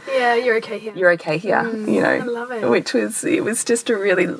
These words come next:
Speaker 2: really lovely experience for me, actually. Um, anyway, nothing got any stronger. It had just
Speaker 1: Mm.
Speaker 2: stayed where it was.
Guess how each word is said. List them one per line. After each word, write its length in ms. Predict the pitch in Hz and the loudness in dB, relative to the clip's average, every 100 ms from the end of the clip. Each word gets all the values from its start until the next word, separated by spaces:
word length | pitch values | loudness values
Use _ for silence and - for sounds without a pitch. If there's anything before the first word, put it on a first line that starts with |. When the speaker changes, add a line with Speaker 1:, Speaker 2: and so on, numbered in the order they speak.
| - | -10
Speaker 2:
really 420 | 214 226 247 262 254 | -6 0 2 2 2
lovely 380 | 214 180 190 | 2 0 0
experience 640 | 156 - 190 170 170 - - | -2 -4 0 2 2 -2 -4
for 100 | 175 | -2
me, 180 | 160 151 | 0 -2
actually. 420 | - - 180 170 - - - - - - - - | -2 0 0 0 -6 -18 -18 -16 -18 -20 -16 -4
Um, 300 | 196 202 190 | 2 4 2
anyway, 460 | 311 381 185 147 170 - _ _ | -2 2 2 2 0 -8 _ _
nothing 400 | 202 202 196 190 | -2 -2 0 -2
got 140 | 180 165 | 2 2
any 180 | 156 147 | 2 -2
stronger. 400 | - - 107 - - | 0 0 0 -2 -4
It 120 | - 165 | 0 2
had 140 | 175 | 2
just 260 | 185 160 - | 0 -2 -2
Speaker 1:
Mm. 40 | |
Speaker 2:
stayed 420 | - 131 123 135 | 0 2 2 -2
where 220 | 135 123 123 | 0 2 2
it 60 | |
was. 460 | 135 131 131 139 - | -2 -6 -8 -12 -18